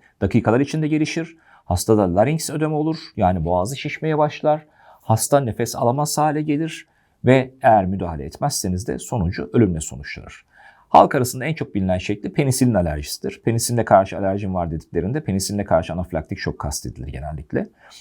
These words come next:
Anafilaktik şok herhangi bir maddeye karşı olabilir. Yani dünyadaki her türlü madde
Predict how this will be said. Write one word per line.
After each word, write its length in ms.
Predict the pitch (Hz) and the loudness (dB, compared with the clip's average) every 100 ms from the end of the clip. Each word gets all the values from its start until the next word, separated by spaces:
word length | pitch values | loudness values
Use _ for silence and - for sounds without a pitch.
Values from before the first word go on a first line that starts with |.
| _ | _
Anafilaktik 520 | 151 143 139 - 98 | 2 4 2 -2 -4
şok 300 | - 123 - _ _ | -4 -6 -6 _ _
herhangi 400 | - 143 170 147 | 2 4 4 2
bir 60 | 101 | 0
maddeye 320 | 92 87 87 | 0 -4 -6
karşı 360 | 85 78 82 113 | -4 -6 -4 -6
olabilir. 480 | 71 58 - - _ _ _ - | -6 -10 -14 -16 _ _ _ 4
Yani 260 | 104 95 | 4 4
dünyadaki 460 | 107 135 120 110 107 | 0 2 0 -2 -2
her 200 | 147 156 | 0 0
türlü 180 | - 87 | -2 -4
madde 400 | 76 67 - | -6 -8 -10